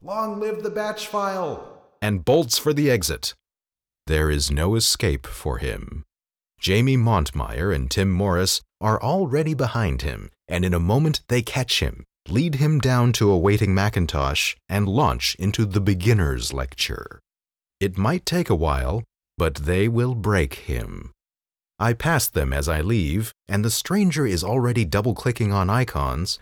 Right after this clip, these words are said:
and asking about changing the beep sound. The last thing I hear is John Heckendorn suggesting a tailor with an excellent selection of earth tone suits.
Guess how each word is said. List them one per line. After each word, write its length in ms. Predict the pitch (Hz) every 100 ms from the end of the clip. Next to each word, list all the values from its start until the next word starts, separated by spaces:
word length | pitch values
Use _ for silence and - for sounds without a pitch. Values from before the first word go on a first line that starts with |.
| -
and 200 | 117 120
asking 420 | 165 - - 120
about 240 | 95 95
changing 520 | - - 98 80 80
the 100 | 80
beep 260 | 90 139 -
sound. 560 | - 69 57 52 52 - _ _ _ _ _ _ _ -
The 80 |
last 380 | 78 110 151 -
thing 180 | 123 113
I 160 | 98 92
hear 320 | 135 95 82
is 300 | 92 98 80
John 340 | 87 135 156
Heckendorn 720 | 123 135 101 78 78 62 60
suggesting 580 | - 87 110 117 - 113
a 60 | 104
tailor 500 | - 143 101 67 67
with 220 | 101 98
an 160 | 110 -
excellent 480 | - - - 85 64
selection 580 | - 80 85 - - 117
of 200 | 82 71
earth 300 | 110 107 -
tone 320 | - 101 98
suits. 640 | 98 - 85 64 - - -